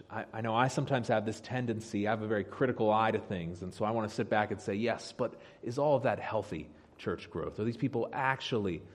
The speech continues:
learning about who Jesus is?" And it's possible that some of the growth that we hear about in places is unhealthy, but the same thing's true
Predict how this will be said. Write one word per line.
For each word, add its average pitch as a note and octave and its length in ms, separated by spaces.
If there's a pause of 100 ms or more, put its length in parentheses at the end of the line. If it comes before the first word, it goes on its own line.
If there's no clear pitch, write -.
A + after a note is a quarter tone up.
(180)
learning G2 480 (280)
about F2 300
who G2+ 160
Jesus F2+ 720
is?" E2 480 (1500)
And F3+ 120
it's G3+ 100
possible E3+ 580 (120)
that D3 160
some D#3+ 180
of D3+ 80
the C#3+ 60
growth C3 340
that C3 80
we B2 80
hear A#2+ 140
about A#2 240
in A2 60
places A2+ 420
is C#3+ 280
unhealthy, A2 640
but G#3 300
the G3 80
same B3+ 260
thing's F#3+ 340
true D#3+ 520